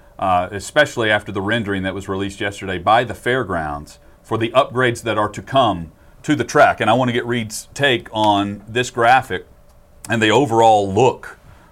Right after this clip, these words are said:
of the track itself, which looks great. I mean, the first thought when I see it is, "This is professional. This is nascar style and quality." How realistic is the track that we're seeing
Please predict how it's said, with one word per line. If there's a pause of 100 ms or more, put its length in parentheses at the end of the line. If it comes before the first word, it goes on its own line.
(140)
of
the
track
itself,
which
looks (220)
great.
I
mean,
the
first
thought
when
I
see
it
is, (600)
"This
is (120)
professional.
This
is
nascar
style
and
quality." (440)
How
realistic (120)
is
the
track
that
we're
seeing